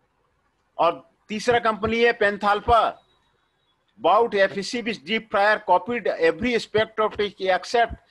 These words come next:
certain aesthetic feature। है ना, इसने copy कर लिया।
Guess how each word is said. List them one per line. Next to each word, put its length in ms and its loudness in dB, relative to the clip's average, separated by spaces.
certain 440 -2
aesthetic 540 -2
feature। 320 -8
है 60 2
ना, 160 -2
इसने 240 -4
copy 320 2
कर 160 0
लिया। 220 -8